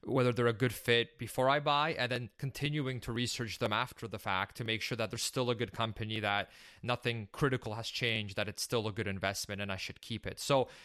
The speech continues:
you know, for, for investors that kind of are similar to myself, where, you know, we just don't wanna be investing time analyzing companies, you know, maybe we're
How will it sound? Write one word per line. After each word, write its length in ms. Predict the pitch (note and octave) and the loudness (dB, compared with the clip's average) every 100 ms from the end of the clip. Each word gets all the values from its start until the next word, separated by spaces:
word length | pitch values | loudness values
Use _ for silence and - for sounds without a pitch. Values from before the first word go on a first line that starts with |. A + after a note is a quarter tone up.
| - | -4
you 60 | C3 | -2
know, 100 | C3 | 4
for, 260 | E3 D3+ | 6 4
for 200 | - E3 | 6 4
investors 600 | D#3+ D#3 G3 - G#3 F#3+ | 6 4 2 2 0 2
that 360 | E3+ D3 C3 - | 2 4 2 -2
kind 140 | C#3+ | -2
of 100 | B2 G#2+ - | -2 -4 -4
are 140 | - B2 | 0 0
similar 400 | - C3+ B2+ B2 | 0 0 0 0
to 120 | - | 0
myself, 600 | G#2 - D3 B2 G#2 - | 0 2 4 4 4 0
where, 340 | A2 G#2+ G#2 - - - | 2 4 4 0 -12 -4
you 80 | A#2 | -2
know, 80 | |
we 120 | A2+ B2 | 0 2
just 180 | B2 | 0
don't 180 | A#2+ B2 | 2 2
wanna 200 | C3 B2 | 2 2
be 180 | A2+ A#2 | 0 0
investing 520 | G#2+ G#2+ G#2+ - G#2 | 2 2 0 -2 -6
time 440 | - A2 G#2 G#2 G2 - - - | -2 0 2 0 -4 -14 -10 -2
analyzing 460 | A#2 A2 G#2+ A2 | 0 0 -2 -4
companies, 560 | - A#2+ A2+ G#2 G2 - | -4 -4 -2 -4 -4 -4
you 80 | G#2+ | -4
know, 80 | |
maybe 200 | G2 G2+ | -4 -4
we're 160 | G#2+ G2 | -2 -4